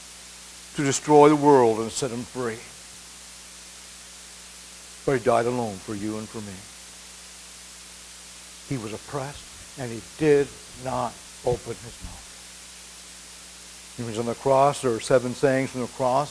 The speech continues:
We understand that. We know that. But he did not re-, what he's referring to here, he did not open his mouth in protest to all the oppression, all the punishment, all of the physical sufferings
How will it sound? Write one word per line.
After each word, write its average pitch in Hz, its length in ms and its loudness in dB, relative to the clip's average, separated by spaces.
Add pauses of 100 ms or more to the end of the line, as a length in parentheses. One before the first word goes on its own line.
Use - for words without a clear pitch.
We 120 160 -2
understand 131 480 -2
that. 131 140 2
We 135 100 -4
know 127 220 0
that. 127 240 2
But 117 100 2
he 120 80 0
did 131 140 -4
not 143 180 4
re-, 139 80 4 (240)
what 143 80 6
he's 131 80 6
referring 147 440 6
to 131 120 0
here, 135 260 6
he 131 200 2
did 135 240 4
not 135 440 4 (600)
open 156 260 10
his 131 160 0
mouth 139 300 10
in 127 100 0 (160)
protest 147 680 6
to 135 120 2 (140)
all 143 380 12
the 139 120 4
oppression, 151 760 6 (280)
all 156 420 12
the 147 160 8
punishment, 156 800 4 (280)
all 170 380 12
of 165 60 12
the 160 80 10
physical 156 480 4
sufferings 165 880 4